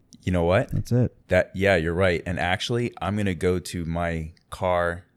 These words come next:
Speaker 1: my, um, driving example, actually. I just thought about that 'cause you just, you, that just popped into my head again, which is, it's amazing. The other day,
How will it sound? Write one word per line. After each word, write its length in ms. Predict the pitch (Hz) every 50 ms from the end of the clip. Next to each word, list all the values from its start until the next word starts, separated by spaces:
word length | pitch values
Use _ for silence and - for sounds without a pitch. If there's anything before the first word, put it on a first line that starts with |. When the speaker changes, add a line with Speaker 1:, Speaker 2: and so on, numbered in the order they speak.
| - -
Speaker 1:
my, 360 | 82 80 76 76 76 78 82 98 - _ - -
um, 460 | 82 78 76 76 76 76 78 76 - - _ _ -
driving 380 | - 92 87 92 98 85 85 80
example, 460 | 78 76 78 78 78 76 76 - 78 76
actually. 500 | 76 76 80 - - - 76 80 80 82 _ -
I 40 | 82
just 180 | - 82 - -
thought 160 | 101 98 92
about 200 | 85 85 82 -
that 180 | - 71 - -
'cause 180 | - 82 80 82
you 80 | 82
just, 280 | 78 - 85 82 - _ - - - - - - - _ _ -
you, 200 | - 85 80 73 -
that 120 | 87 82
just 180 | - - 78 -
popped 240 | - 80 78 - -
into 140 | 80 78 80
my 160 | 80 82 90
head 140 | 110 113 107
again, 280 | 87 73 85 78 78
which 200 | 80 82 - -
is, 260 | 90 87 85 80 - - -
it's 160 | 110 101 -
amazing. 540 | 117 113 117 120 117 90 82 90 85 82 78
The 160 | 76 90 104
other 180 | 117 117 120 98
day, 540 | 80 98 101 101 92 87 82 80 80 78